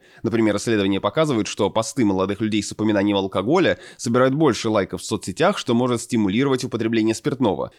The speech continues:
Более того, как свидетельствует метаанализ двадцатого года, существует связь,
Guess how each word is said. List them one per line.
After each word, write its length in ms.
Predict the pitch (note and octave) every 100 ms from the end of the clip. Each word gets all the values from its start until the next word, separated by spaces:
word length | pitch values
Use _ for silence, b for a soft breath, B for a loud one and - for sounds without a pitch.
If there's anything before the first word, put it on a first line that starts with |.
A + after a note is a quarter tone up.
| b -
Более 280 | A2+ G#2
того, 260 | F2+ G#2 C#3+
как 180 | A2+ F#2+
свидетельствует 600 | A2 G#2 G2+ F#2+ G2+ F#2+
метаанализ 840 | A2 G#2+ G2+ A2 C3 F#2 D#2 -
двадцатого 460 | F#2 F#2+ - D#2+ E2+
года, 260 | B2 E3+ F2+
существует 560 | A#2+ - - D3+ E3
связь, 420 | - D3 F#3+ F#3